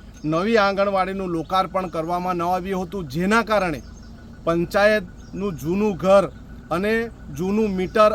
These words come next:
અને ત્યાં બેસવાની બાળકો માટેની જગ્યા ન હોવાને કારણે ત્યાં બેસાડતા હતા. એના કારણે એક ગંભીર બેદરકારીથી એક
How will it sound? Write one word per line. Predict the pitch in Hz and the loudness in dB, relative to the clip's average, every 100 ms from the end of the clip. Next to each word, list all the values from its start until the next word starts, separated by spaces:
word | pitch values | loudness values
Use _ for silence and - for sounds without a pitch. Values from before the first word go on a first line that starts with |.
| - | 0
અને | 185 | -6
ત્યાં | 175 190 180 | -4 -2 -2
બેસવાની | 160 156 180 202 208 214 | -4 -4 -2 -2 0 -2
બાળકો | 175 156 180 196 | -2 -2 -2 -2
માટેની | 190 185 190 196 180 | -4 -4 -4 -6 -6
જગ્યા | 160 147 185 196 | -6 -2 0 0
ન | 170 180 190 | 0 0 0
હોવાને | 185 185 185 185 | 0 -2 -2 -4
કારણે | 160 160 185 | -2 -2 -4
ત્યાં | 165 180 165 | -6 -6 -4
બેસાડતા | 143 - 180 170 185 185 | -6 -2 -2 0 2 2
હતા. | 185 208 - - - - - | 2 -2 -4 -16 -20 -18 -8
એના | 190 196 233 240 | -2 4 4 4
કારણે | 202 196 202 180 - - - - | 2 2 2 -2 -4 -14 -20 -8
એક | 185 160 160 | -6 -6 -4
ગંભીર | 190 190 202 269 | -2 2 2 2
બેદરકારીથી | 254 214 202 196 175 190 185 180 208 196 156 - - - | 2 0 0 -2 0 0 0 -4 -6 -6 -8 -12 -20 -10
એક | 180 | -8